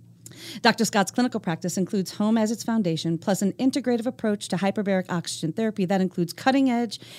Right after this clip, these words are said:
and dynamic H B O T protocols, comprehensive laboratory testing using the home framework,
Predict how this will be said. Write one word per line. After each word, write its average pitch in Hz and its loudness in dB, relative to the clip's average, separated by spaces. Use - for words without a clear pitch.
and 185 2
dynamic 208 4
H 240 -2
B 214 0
O 190 2
T 196 -4
protocols, 165 -4
comprehensive 214 0
laboratory 180 -2
testing 196 0
using 180 0
the 160 0
home 165 2
framework, 196 -2